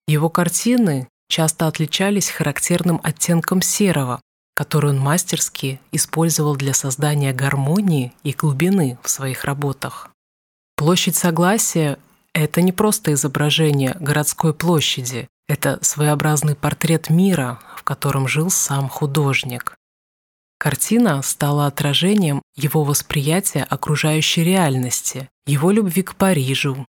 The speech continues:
и его стремления к передаче эмоций и настроений через мастерство красок. Эдгар Дега не старался подражать другим художникам или соответствовать общественным ожиданиям.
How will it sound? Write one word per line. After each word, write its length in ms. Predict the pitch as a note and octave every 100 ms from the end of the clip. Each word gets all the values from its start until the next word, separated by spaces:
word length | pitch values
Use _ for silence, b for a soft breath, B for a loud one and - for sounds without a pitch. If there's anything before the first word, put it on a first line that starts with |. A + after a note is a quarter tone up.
| _
и 60 | -
его 260 | D3 C#3+ D3
стремления 800 | - D3+ C#3 C3+ F#3+ F#3+ D3
к 100 | C3
передаче 640 | - D3 D3 C#3+ C#3 - D#3
эмоций 480 | D#3 D#3 - - C#3+
и 40 |
настроений 840 | C3+ B2+ - C#3 C#3+ G3+ G#3 D3+ -
через 320 | - C#3+ C#3
мастерство 640 | C#3 - - - - D#3
красок. 800 | D#3+ - D#3 B2+ - B2+ - - _ _ _ _
Эдгар 360 | D3+ D3+ E3+ E3
Дега 480 | E3 D#3+ G3 G#3+ -
не 160 | D#3+
старался 560 | D#3 - F3 A#3 - E3+
подражать 560 | - D3 D#3+ D3+ E3
другим 400 | D3 E3+ F3+ F3+
художникам 920 | C3 D#3+ D3 E3 C#3+ C3+ - C#3 B2+ C3 _ -
или 180 | D#3 D3
соответствовать 1000 | - D#3+ D#3+ E3+ D3 - - C#3+ C3+
общественным 760 | - D#3+ - - C#3 - C#3+ C#3
ожиданиям. 720 | C#3 D#3 D#3 C#3+ C3 C3 B2